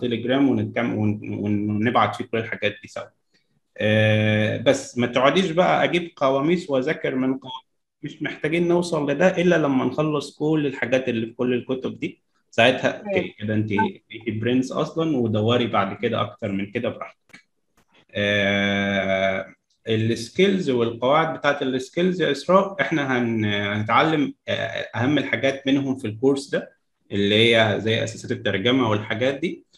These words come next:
Speaker 1: وفي جزء السكيلز وقواعد السكيلز في الكتاب اللي معاكي، آه، حسب السنة أنت اللي أنت فيها إيه، هيعلمك بقى باقي الأجزاء. فبرضه تشتغلي منهم طول السنة وتظبطيهم، ولو ظبطناهم بدري،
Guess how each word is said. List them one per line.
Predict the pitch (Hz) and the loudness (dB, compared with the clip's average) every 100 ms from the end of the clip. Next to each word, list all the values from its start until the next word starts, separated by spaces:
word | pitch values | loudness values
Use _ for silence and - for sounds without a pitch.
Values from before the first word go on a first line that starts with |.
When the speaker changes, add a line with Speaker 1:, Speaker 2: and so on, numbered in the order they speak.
| _ _ | _ _
Speaker 1:
وفي | 113 113 123 123 | -4 -4 2 0
جزء | 120 190 202 151 | 4 2 2 0
السكيلز | 143 139 - 175 175 139 | 0 -4 0 0 2 0
وقواعد | 120 - 147 160 | 0 2 2 2
السكيلز | 139 127 - 165 156 143 | 2 -2 -2 -4 -4 -6
في | 131 | -8
الكتاب | 117 123 156 160 | -8 -6 -4 -2
اللي | 160 139 | -2 0
معاكي، | 135 127 175 185 214 226 - | 0 0 -2 -2 -6 -6 -2
آه، | 104 104 | 0 0
حسب | 113 131 120 101 | -2 -4 -4 -6
السنة | - 127 123 120 | -8 -2 -2 0
أنت | 123 113 | -2 0
اللي | 110 | 0
أنت | 120 | -2
فيها | 123 123 131 117 | -2 -2 -2 0
إيه، | 143 131 - _ _ _ | -2 -2 -8 _ _ _
هيعلمك | 113 113 120 131 165 160 123 | 6 6 6 4 2 0 0
بقى | 131 139 139 131 110 | 0 2 2 0 0
باقي | 123 135 131 120 | 0 2 2 0
الأجزاء. | 107 95 101 101 95 - _ _ _ _ _ | -2 -6 -6 -2 -2 -2 _ _ _ _ _
فبرضه | - 113 127 135 143 139 110 | 2 4 6 4 4 2 0
تشتغلي | 110 - 131 131 117 | -6 -2 0 2 2
منهم | 117 123 123 113 110 | 2 2 0 -2 2
طول | 123 113 | 2 2
السنة | 110 131 139 135 | 0 -2 0 0
وتظبطيهم، | 107 101 98 101 - 135 151 156 120 | -2 -4 -6 -6 -6 -2 -2 -2 0
ولو | 120 120 123 | 2 4 4
ظبطناهم | 120 117 117 - 156 208 202 165 | 2 0 -4 -2 0 2 2 2
بدري، | 185 185 185 180 | 0 0 -2 -4